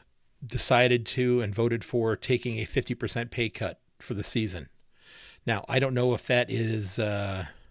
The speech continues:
retroactive or if some of that comes back once the season starts. But, you know, this was through no fault of their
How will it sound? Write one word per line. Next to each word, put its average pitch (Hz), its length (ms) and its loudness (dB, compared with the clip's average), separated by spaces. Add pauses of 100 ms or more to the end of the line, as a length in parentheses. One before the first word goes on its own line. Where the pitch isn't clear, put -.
(840)
retroactive 120 1040 0
or 107 360 -4
if 92 120 -6
some 131 200 2
of 117 80 2
that 117 180 2
comes 117 240 0
back 123 400 2
once 120 220 -2
the 107 80 -2
season 95 420 -2
starts. - 720 -4 (1400)
But, 120 340 2
you 120 120 0
know, 113 80 0
this 139 240 2
was 127 560 -2
through 135 180 0
no 127 220 2
fault 131 420 0
of 113 140 0
their 101 180 -2